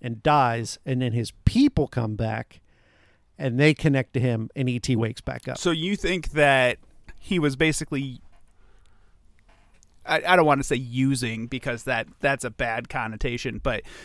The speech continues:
Speaker 2: uh, he was, like, Elliot was a substitute for his connection to his people, and he was draining Elliot like a battery to keep going until he could get his, you know, connected back with his people?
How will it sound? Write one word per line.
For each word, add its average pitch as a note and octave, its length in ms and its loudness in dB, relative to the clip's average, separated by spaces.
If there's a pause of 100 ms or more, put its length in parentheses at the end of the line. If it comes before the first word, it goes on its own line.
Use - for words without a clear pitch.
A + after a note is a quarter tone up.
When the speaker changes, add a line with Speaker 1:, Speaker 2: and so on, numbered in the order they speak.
(280)
Speaker 2:
uh, C3 300 6
he E3 200 0
was, D3+ 340 2 (440)
like, E3 260 4
Elliot E3 400 8
was C#3 480 4
a C3 140 0
substitute C#3+ 840 0
for C3 140 0
his B2+ 180 -2
connection B2 840 -2 (260)
to C#3+ 140 2
his A#2 180 0
people, F#3+ 400 2
and B2 100 0
he C3+ 60 2
was C3+ 160 -2
draining C#3+ 500 2
Elliot C3 380 2
like B2+ 180 0
a A#2+ 60 -2
battery A2+ 760 0
to - 100 -8
keep - 320 -6
going A#2+ 440 2
until A#2 420 -2
he A#2+ 120 -2
could A2+ 160 -10
get A#2 160 -2
his, A2+ 340 -10
you A#2+ 200 -2
know, A2 260 0
connected A#2+ 480 0
back A#2 220 0
with - 120 -8
his A2+ 140 -4
people? D3+ 460 -2